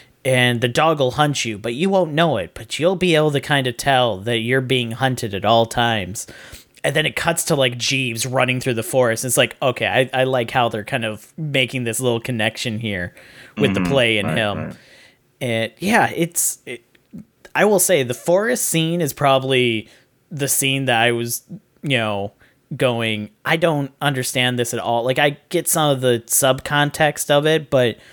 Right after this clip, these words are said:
Speaker 1: for the most part, I was lost during those scenes. Like, I understood,
Speaker 2: I
Speaker 1: like, him seeing the future and then him getting snapped back to reality and, like, the, you know, story being told in the play and him, like, envisioning it. But beyond that, I
Speaker 2: Mm.
Speaker 1: didn't really see much of a point of that whole sequence. If that was taken out of the movie,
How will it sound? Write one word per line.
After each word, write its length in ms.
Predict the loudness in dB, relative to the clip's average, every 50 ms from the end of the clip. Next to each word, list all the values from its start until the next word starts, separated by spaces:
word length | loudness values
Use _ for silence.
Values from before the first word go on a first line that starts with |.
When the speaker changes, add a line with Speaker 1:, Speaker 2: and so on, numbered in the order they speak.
| -20 _ _
Speaker 1:
for 120 | -4 -2 0
the 80 | 0
most 360 | 0 2 2 0 0 -2 -4
part, 320 | -2 0 2 2 0 -2 -4 -2
I 100 | -2 0
was 220 | 0 -2 -4 -10
lost 380 | -8 -4 -4 -4 -4 -4 -4 -4
during 240 | -2 -2 -2 0 0
those 200 | 0 2 2 0
scenes. 600 | 0 0 0 0 0 0 -2 -2 -4 -6 -8 -12 _ _ _ _ _ _ _ _ _ _ _ _ _ _ _ _
Like, 140 | -2 0 0
I 120 | 0 0 0
understood, 460 | 0 0 0 0 0 0 0 0 0
Speaker 2:
I 40 | 2
Speaker 1:
like, 180 | 2 0 0 0
him 200 | 0 0 0 0
seeing 320 | 0 0 0 0 0 -2
the 80 | -2 -4
future 640 | -6 -6 -6 -4 -4 -4 -2 -2 0 2 2 2
and 120 | 2 0 0
then 140 | -2 -4
him 160 | -4 -4 -4 -2
getting 200 | -2 -2 -2 -2
snapped 320 | -4 -2 -2 -4 -2 0
back 200 | 0 0 0 0 -2
to 80 | -4
reality 680 | -4 -2 0 0 0 0 0 0 -2 -2 -2 -4 -4 -6
and, 140 | -6 -4 -4
like, 200 | -2 -2 -2 -2 -2
the, 180 | -2 -2 -2 -4 -10 -18 -20 -20 -14 -6
you 100 | -2 -2 0
know, 80 | 0
story 420 | -2 -4 -2 0 2 2 4 4 2
being 220 | 0 0 -2 -2
told 380 | -2 0 2 4 4 4 2 2
in 80 | 0
the 40 | -4
play 440 | -6 -2 0 2 4 4 4 4 2
and 100 | 2 0
him, 200 | -2 -2 -2 0
like, 180 | 0 0 0 -2
envisioning 640 | -4 -6 -4 -4 -4 -2 -2 -2 -2 -2 -2 -2
it. 240 | -2 -2 -2 -4 -6 -10 -18 -20 -20 -20 -20 _ -20 -20 _ -2
But 120 | -2 0
beyond 380 | 2 0 0 2 2 2 2 4
that, 260 | 4 4 4 2 0
I 120 | -4 -6 -4
Speaker 2:
Mm. 60 | -2
Speaker 1:
didn't 200 | 0 0 0 0
really 240 | 2 2 2 2 0
see 220 | -2 -4 -4 -4
much 380 | -4 -4 -2 0 0 0 0 0
of 80 | -2
a 80 | -2 -4
point 400 | -6 -4 -2 0 0 2 2 0
of 120 | 0 0
that 220 | -2 -2 -2 -2 -4
whole 200 | -6 -6 -4 -2
sequence. 560 | -2 -2 -2 -4 -4 -4 -6 -6 -4 -4 -4
If 80 | 0
that 140 | 2 2 2
was 140 | 2 2 2
taken 280 | 0 0 0 2 2 2
out 180 | 4 4 4
of 60 | 2
the 60 | 0 -2
movie, 680 | -2 0 2 2 2 2 2 0 -2 -2 -2 -6 -10